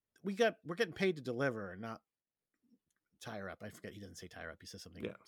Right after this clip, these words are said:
Speaker 1: slightly more witty, but not that much more. Uh, and then they leave. So the fact that at the end he comes back to, like,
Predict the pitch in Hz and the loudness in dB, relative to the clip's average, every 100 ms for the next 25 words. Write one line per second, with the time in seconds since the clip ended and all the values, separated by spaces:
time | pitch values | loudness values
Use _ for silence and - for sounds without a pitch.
0 | - - - 98 90 87 85 82 82 85 | -20 -14 -12 -10 -12 -14 -14 -12 -12 -14
1 | 85 - - - 87 - 76 - - - | -16 -16 -16 -14 -14 -14 -16 -18 -20 -18
2 | - - - - 160 170 175 185 180 156 | -16 -14 -4 2 4 6 6 8 8 8
3 | 208 110 - - - - 208 190 - 254 | 6 4 -2 -16 -10 4 6 8 10 10
4 | 262 - 214 165 - 165 160 190 180 160 | 10 6 4 4 4 8 8 8 2 -4
5 | - 160 131 107 127 151 202 - - - | -2 0 0 2 4 2 0 -6 -20 -4
6 | 156 143 120 | 0 2 4